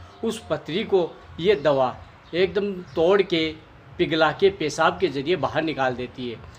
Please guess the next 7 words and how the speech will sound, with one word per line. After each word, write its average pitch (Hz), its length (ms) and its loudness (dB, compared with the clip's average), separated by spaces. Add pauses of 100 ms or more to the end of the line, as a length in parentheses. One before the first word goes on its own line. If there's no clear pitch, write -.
(120)
इसका 202 360 4
इसके 190 320 4
अंदर 160 240 0
सौ 190 280 0
परसेंट 170 500 -2
benefit 139 480 -4
है, 120 140 -6